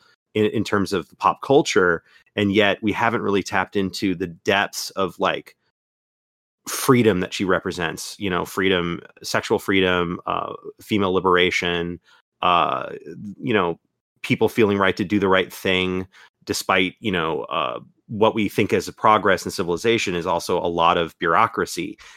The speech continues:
and a lot of layers and layers and layers of conservatism. And, and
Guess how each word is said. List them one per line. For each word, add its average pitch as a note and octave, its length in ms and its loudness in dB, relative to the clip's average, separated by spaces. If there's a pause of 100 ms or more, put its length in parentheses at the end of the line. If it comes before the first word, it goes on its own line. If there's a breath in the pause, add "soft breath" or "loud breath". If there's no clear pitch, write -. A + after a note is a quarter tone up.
(100)
and G2 100 -2
a F#2+ 60 2
lot G2 160 4
of E2+ 100 -4
layers G2 400 2
and F#2+ 120 -2
layers F#2 260 0
and F2+ 80 -4
layers F2+ 340 0
of E2+ 140 -8
conservatism. E2+ 1040 -2
And, E2 320 -10
and E2 220 -8